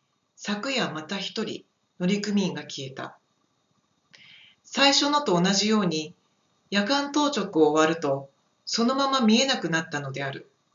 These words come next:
乗組員たちは恐怖に沸き立ち、我々は一団になってことに当たることにするから、夜間の当直を二人にしてくれ。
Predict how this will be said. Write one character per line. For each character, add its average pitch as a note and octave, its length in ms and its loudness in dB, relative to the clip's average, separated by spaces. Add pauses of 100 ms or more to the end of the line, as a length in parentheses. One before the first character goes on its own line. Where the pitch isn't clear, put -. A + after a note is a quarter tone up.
(1600)
乗 A3 100 6 (120)
組 D#4 220 4
員 B3 120 4
た F#3+ 120 2
ち F3 160 0
は D#3 300 2 (260)
恐 G3 360 2
怖 - 40 2
に E3 120 2
沸 D3 140 -2
き - 120 -6
立 F3+ 200 0
ち、 C#3 240 -4 (760)
我 G#3 200 4
々 A#3 340 6
は A3 200 0
一 - 240 -4
団 C#4 180 2
に C#4 120 -4
な C#4 120 -2
っ - 140 -14
て - 320 0 (380)
こ A#3+ 120 -8
と C#4+ 120 2
に A#3 120 4
当 E3+ 60 4
た F#3 140 2
る F3+ 120 2
こ F#3+ 100 -4
と G3+ 100 -2
に E3 120 -2
す - 160 -4
る E3+ 120 2
か D3+ 120 0
ら、 D3 220 -4 (540)
夜 C4 160 4
間 C#4 260 2
の F#3 120 2
当 F3 160 2
直 F3 400 -2
を E3 240 0 (200)
二 C4 260 -4
人 C#4+ 140 -2
に G3+ 120 0
し - 100 2
て D#3 120 -4
く D3+ 120 -6
れ。 C#3 260 -6